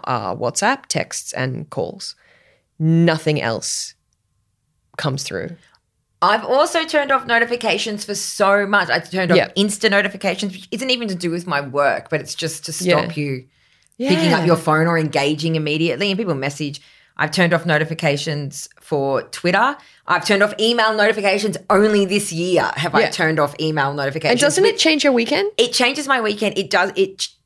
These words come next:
Speaker 2: changes my weekend. It changes my evening a lot. I'm still checking emails a bit, but it changes my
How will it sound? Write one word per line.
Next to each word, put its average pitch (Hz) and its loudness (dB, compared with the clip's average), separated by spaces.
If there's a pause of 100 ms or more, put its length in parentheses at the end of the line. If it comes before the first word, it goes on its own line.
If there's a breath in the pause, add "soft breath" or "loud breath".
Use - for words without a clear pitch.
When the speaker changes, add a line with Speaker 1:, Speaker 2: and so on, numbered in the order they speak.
(220)
Speaker 2:
changes 214 -2
my 220 0
weekend. 165 0
It 165 -2
changes 190 -4
my 170 -2
evening 139 -6
a 156 0
lot. 147 2
I'm 196 0
still 254 -2
checking 190 -4
emails 151 -2
a 147 -6
bit, 147 -6
but - -6
it - -10
changes 156 -4
my 131 -4